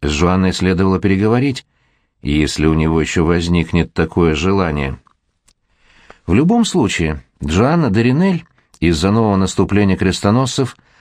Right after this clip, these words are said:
вновь становилась ценной заложницей. Поэтому, уже разворачивая к воротам скакуна, Алядиль только и бросил через плечо: «Пусть всё остаётся, как и ранее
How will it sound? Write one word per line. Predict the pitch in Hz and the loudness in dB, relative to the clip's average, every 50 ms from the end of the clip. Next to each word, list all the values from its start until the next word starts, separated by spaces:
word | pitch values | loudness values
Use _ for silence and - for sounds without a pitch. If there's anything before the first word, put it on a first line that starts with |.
| _ _ _ _ | _ _ _ _
вновь | - 80 82 92 98 104 107 104 98 87 - | -4 0 2 2 4 4 4 2 2 0 -2
становилась | - - 90 90 87 82 90 95 95 90 | -4 -2 0 2 2 2 2 2 0 -2
ценной | - - - 101 95 87 90 92 90 | -4 -4 -2 0 0 2 2 0 0
заложницей. | 80 87 113 117 120 104 82 - 80 78 - - 78 73 73 71 - _ _ _ _ _ _ _ _ _ _ _ _ _ _ _ _ _ _ _ _ - | 0 0 0 0 0 0 0 -2 -2 -2 -2 -4 -4 -6 -6 -8 -12 _ _ _ _ _ _ _ _ _ _ _ _ _ _ _ _ _ _ _ _ -4
Поэтому, | - 107 143 127 139 139 135 123 101 - - _ - - | -2 0 0 0 0 0 0 0 -2 -4 -8 _ -10 -4
уже | 85 87 90 110 101 | -2 0 2 2 2
разворачивая | 101 85 92 104 101 101 92 - - 107 95 | 2 2 0 0 0 0 -2 -2 0 -2 0
к | 82 - | 0 2
воротам | 98 95 95 92 - 95 92 | 2 2 2 2 2 0 0
скакуна, | 92 - - 110 87 - 110 110 127 147 147 123 101 - _ _ _ _ - | 0 0 -2 -2 0 2 2 2 2 2 0 -4 -6 -8 _ _ _ _ -4
Алядиль | - 82 85 90 87 85 85 107 104 95 | -2 0 2 2 2 2 2 0 0 0
только | - 104 98 95 - 107 | 0 0 0 2 2 0
и | 104 | 0
бросил | 95 92 107 113 98 - - 80 | 2 2 2 0 0 0 -2 -2
через | 76 - 87 80 78 - | 0 0 0 0 0 0
плечо: | - 82 82 - - 85 80 76 - _ _ _ _ _ _ _ _ _ _ _ _ _ | 0 0 0 0 0 0 0 0 -2 _ _ _ _ _ _ _ _ _ _ _ _ _
«Пусть | - 107 123 147 - - | -2 0 0 0 0 0
всё | - 131 | 0 -2
остаётся, | 123 117 - - 123 131 135 131 - 131 | -2 -2 0 0 0 0 0 0 -2 -4
как | - 135 127 117 - | -2 0 -2 0 0
и | 131 | 0
ранее | 131 151 151 143 120 92 80 80 78 78 | 0 0 0 0 0 0 -2 -2 -4 -6